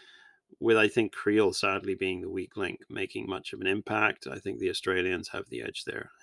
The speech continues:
hands down. Um, and then,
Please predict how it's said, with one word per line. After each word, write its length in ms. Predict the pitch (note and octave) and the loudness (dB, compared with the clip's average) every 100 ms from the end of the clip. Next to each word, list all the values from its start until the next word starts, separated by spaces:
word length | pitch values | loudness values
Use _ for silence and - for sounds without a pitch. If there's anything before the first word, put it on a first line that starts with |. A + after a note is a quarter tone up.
| - | -4
hands 300 | F#2+ F#2 - | -2 -2 -2
down. 340 | - F2+ F2 - _ - - - - - - - | -2 -2 -2 -6 _ -20 -20 -18 -20 -20 -18 -2
Um, 600 | G2 G2+ G2 G2 G2 G2 - _ _ _ _ _ _ _ _ _ _ _ _ - - - - - - - | 2 4 4 2 0 -4 -10 _ _ _ _ _ _ _ _ _ _ _ _ -18 -18 -18 -20 -20 -2 6
and 200 | A#2 A#2 | 8 12
then, 520 | C#3 C#3+ C#3 C#3 | 12 12 12 10